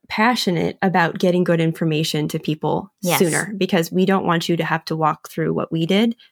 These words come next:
Speaker 1: personally. And more importantly, we don't want you to have health in any way, shape, or capacity now or in the future keep you from living your life, truly living your life and making a difference in the world.
Speaker 2: Fun fact,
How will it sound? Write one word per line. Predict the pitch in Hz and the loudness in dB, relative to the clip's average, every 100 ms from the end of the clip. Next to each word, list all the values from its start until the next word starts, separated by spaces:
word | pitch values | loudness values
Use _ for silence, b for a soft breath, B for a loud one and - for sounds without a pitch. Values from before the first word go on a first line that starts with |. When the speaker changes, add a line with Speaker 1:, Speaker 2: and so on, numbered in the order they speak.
| _ | _
Speaker 1:
personally. | - 165 - 170 202 240 B B B B - | 0 0 0 0 0 -2 B B B B -2
And | 220 | 2
more | 285 | 4
importantly, | 311 - 240 240 233 | 2 2 2 4 4
we | 208 | 2
don't | 190 196 226 202 | 2 2 2 2
want | 196 190 - | 0 0 2
you | 196 | 0
to | 196 | 0
have | 196 190 175 | 0 0 2
health | 190 185 | -2 0
in | 175 175 | -2 0
any | 196 233 269 | 2 2 4
way, | 262 | 2
shape, | 254 226 226 | 2 0 0
or | 220 | -4
capacity | 208 - 170 165 - - | -4 0 0 0 -8 -4
now | 170 170 226 277 B B B _ | 2 4 2 0 B B B _
or | 196 | 2
in | 175 214 | 4 2
the | |
future | 262 190 165 170 165 | 2 -2 0 -2 -2
keep | - 202 | -2 0
you | 214 | 0
from | 208 175 - 190 | 0 -4 -6 -4
living | 190 202 220 | 0 4 4
your | 208 180 | 4 4
life, | 165 - - | 0 -2 -8
truly | - 202 196 196 | -2 2 2 2
living | 180 170 170 | 0 0 -2
your | 175 | -2
life | 165 - - - | -2 -2 -6 -6
and | 165 | -4
making | 170 - - | -4 -6 -8
a | |
difference | - - - 196 | -8 -10 -12 -6
in | 185 | -4
the | 165 | -4
world. | 160 - - - _ | -6 -8 -14 -20 _
Speaker 2:
Fun | - - 220 220 | -8 0 2 2
fact, | 220 175 - - - | 2 0 -2 -10 -14